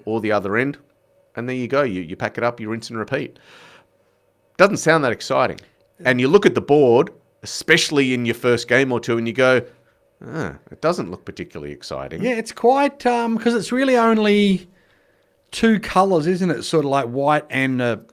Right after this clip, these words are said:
Speaker 2: like a dark goldy colour.
Speaker 1: Exactly right.
Speaker 2: Um, very, very plain, as you said, with those five tracks and then the sixth one on the side. But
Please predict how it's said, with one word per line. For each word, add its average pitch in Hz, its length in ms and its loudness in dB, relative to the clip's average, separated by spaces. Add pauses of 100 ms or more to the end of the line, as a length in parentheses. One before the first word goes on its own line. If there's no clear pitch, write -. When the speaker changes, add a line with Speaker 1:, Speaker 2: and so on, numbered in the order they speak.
(120)
Speaker 2:
like 120 160 -2
a 120 60 -2
dark 120 380 -2
goldy 123 500 0
colour. 98 640 -8
Speaker 1:
Exactly 123 540 0
right. 123 440 -2
Speaker 2:
Um, 120 140 -4
very, 151 500 4
very 147 300 0
plain, 101 560 -6
as 131 180 -6
you 120 60 -8
said, 107 260 -4
with 98 140 -6
those 98 260 0
five 151 380 2
tracks - 400 0
and 117 80 -6
then 113 140 -4
the 104 80 -6
sixth - 280 -8
one 120 140 -2
on 104 180 -6
the 92 80 -8
side. 120 640 -6 (800)
But 254 320 -2